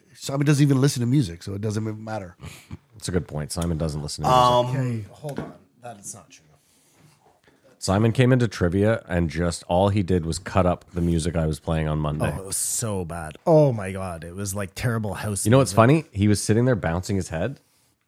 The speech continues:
Speaker 2: going, "I hate this."
Speaker 1: It's almost like a blind person complaining about art.
Speaker 3: Okay, you know what? I'm so, I don't listen to your new
Speaker 2: It's a
Speaker 3: fucking
Speaker 2: blind person complaining about
Speaker 3: mumble
Speaker 2: art.
Speaker 3: rap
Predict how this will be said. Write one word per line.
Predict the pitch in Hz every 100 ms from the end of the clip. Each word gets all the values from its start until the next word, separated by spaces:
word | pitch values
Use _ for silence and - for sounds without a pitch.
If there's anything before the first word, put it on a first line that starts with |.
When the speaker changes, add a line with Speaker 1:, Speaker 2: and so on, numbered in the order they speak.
| _
Speaker 2:
going, | 98 92
"I | 113
hate | 101 87 -
this." | - - _ _ _ _ -
Speaker 1:
It's | 120
almost | 151 160 175
like | 196
a | 202
blind | 107 101 107 110 117
person | 120 113 - 120 123
complaining | 113 95 113 98
about | 95 92
art. | 85 85 - - _ - - - - - - -
Speaker 3:
Okay, | 135 170 139
you | 123 165
know | 190 214
what? | 135 165
I'm | 147 160 156
so, | - - - - _
I | 147 170
don't | 190 233 156
listen | 170 - 185 175
to | 165
your | 156 147
new | 139 139 139 156
Speaker 2:
It's | 147
a |
Speaker 3:
fucking | - 160 160
Speaker 2:
blind | 147 135 107 -
person | 113 147 123 120 117
complaining | - - - 127 - -
about | 170
Speaker 3:
mumble | 160 165 160 175 160 185 180
Speaker 2:
art. | 160
Speaker 3:
rap | 175 165 185 202